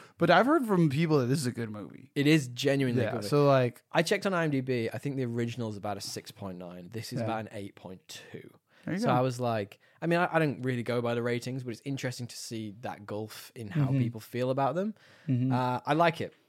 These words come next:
Speaker 2: I like it a lot. We'll talk about it maybe next week. How do you feel?
Speaker 1: If I've got time to go see it, I would be down.
Speaker 2: My
Speaker 1: So
Speaker 2: man.
Speaker 1: let's, uh,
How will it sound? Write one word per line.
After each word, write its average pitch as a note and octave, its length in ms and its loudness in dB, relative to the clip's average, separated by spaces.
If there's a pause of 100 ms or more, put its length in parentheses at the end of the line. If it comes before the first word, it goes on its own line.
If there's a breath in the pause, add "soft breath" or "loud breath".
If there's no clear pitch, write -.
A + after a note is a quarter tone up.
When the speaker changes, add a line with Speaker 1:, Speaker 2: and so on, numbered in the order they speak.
(100)
Speaker 2:
I B2+ 60 -6
like B2+ 160 0
it A#2+ 60 -4
a A#2 40 -4
lot. G#2 300 -6
We'll E3 120 2
talk F3+ 200 4
about D3 140 4
it A2+ 40 0
maybe B2 200 2
next G#2+ 200 -4
week. F#2+ 120 -6
How A2 80 -4
do A2+ 60 -4
you G#2 40 -6
feel? F#2 300 -10 (760)
Speaker 1:
If D#3+ 160 -6
I've D3+ 140 -2
got D#3 200 -4
time E3 360 4
to D#3 60 0
go D3+ 120 2
see D3 200 -2
it, E3+ 80 0
I B2+ 80 2
would B2 100 -2
be A#2 60 -6
down. A2 360 -4
Speaker 2:
My C#3+ 140 6
Speaker 1:
So - 40 6
Speaker 2:
man. C3 400 4
Speaker 1:
let's, A#2 260 -10
uh, A2 280 -4